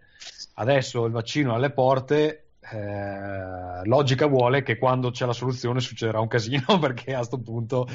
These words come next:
sarà così, ah. Ehm, e quindi, eh, sì, è, io non sono ancora passato alla strategia di investire in automatico, eh, no matter what, ok? Perché,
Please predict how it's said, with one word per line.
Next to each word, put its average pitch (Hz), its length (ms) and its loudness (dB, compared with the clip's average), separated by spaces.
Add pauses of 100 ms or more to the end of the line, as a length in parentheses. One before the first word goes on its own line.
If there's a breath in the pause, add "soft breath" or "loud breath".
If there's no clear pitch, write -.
(160 loud breath)
sarà 113 240 2
così, 110 260 -2
ah. 104 160 0 (640 loud breath)
Ehm, 120 2250 2
e 120 100 -16
quindi, 165 640 6
eh, 117 1200 2
sì, 143 340 4
è, 143 240 -2 (540)
io 180 240 2
non 175 160 4
sono 185 160 4
ancora 185 240 4
passato 147 560 2
alla 135 120 2
strategia 131 640 -2
di 123 140 -4
investire 123 460 -2
in 127 80 0
automatico, 113 1080 0
eh, 101 220 -8
no 104 140 -2
matter 107 280 2
what, 92 340 -8
ok? 98 360 -8 (1080 loud breath)
Perché, 165 640 4